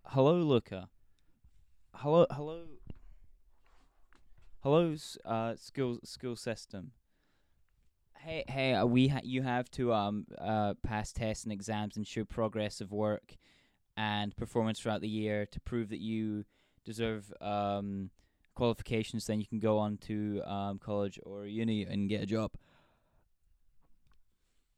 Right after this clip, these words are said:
I, I, I, I, d-, I, d-, I don't understand what you're saying. Um, but nah, I mean, like, partially it's my own fault 'cause I didn't pay attention, but also it's just not for me, you know, because I'm just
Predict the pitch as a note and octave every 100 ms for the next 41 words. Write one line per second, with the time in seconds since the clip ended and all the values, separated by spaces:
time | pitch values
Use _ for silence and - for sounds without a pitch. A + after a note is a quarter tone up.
0 | _ _ _ _ - - - _ _ -
1 | - F3+ F#3 D#3+ D3 C#3 C#3+ C#2+ A#2+ B2
2 | B2+ A#2 B2 A#2+ B2 A2+ G#2 A2+ G#2+ G#2+
3 | G#2+ G#2 - G#2 G2 F#2+ - F#2+ F#2 F#2
4 | - - - F#2+ G2 G#2 G#2+ - - -
5 | - - - - - - - - - -
6 | - - - - - - - D3 B2+ B2
7 | - C3 A#2 A#2 A#2+ B2 A#2 E3+ F#3 G3
8 | D#3 A#2 - A2+ A2 G#2+ - G#2+ G2 -
9 | G#2+ G#2 G#2+ G#2+ G#2 A#2+ C3 D#3 D3 A2+
10 | D3 D3 A2 G2 - G2 F#2+ F2+ F2+ -
11 | - A#2+ D#3+ -